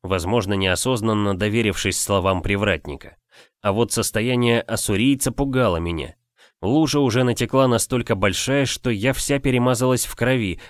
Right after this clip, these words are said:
пока пыталась добраться до открытой кожи. Осторожно дернув ткань на плече парня, постаралась добраться до раны,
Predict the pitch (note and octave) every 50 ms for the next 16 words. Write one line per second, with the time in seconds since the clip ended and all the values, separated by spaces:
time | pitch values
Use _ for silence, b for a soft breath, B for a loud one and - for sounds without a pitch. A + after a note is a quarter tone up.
0 | B B - F2+ - G#2 F2+ G#2 F#2+ - A2 A2 A2 G2+ F2 E2+ F2+ F2+ F2 F#2+
1 | G2+ A2 A2 - - G2+ F2+ F2+ G2+ G2+ G2+ - - - G#2 G2 F#2+ G#2 G#2 -
2 | - A2 G2 E2+ - - - - _ _ b b b b b b _ F#2 E2 -
3 | - - F#2 G#2+ A2+ A2 F2+ F#2+ G#2 F#2+ E2+ F2+ G#2+ A2+ G#2+ G2+ G2+ F2+ - -
4 | - - B2 A#2 G#2+ G2 G2 F#2 - G2+ F#2+ F2+ - - G2+ E2+ - - A#2+ C3
5 | C3+ C3 C3 A#2+ - A#2 G#2+ - - A#2+ A#2+ C#3 D3 D3 C#3+ C3 A2 G2 F2+ G#2+
6 | G2 F2+ G2 A#2 B2 B2 - - A#2+ G2+ F#2 G#2 G2+ G2 G#2+ C3 C#3+ C#3+ D3 C#3+
7 | b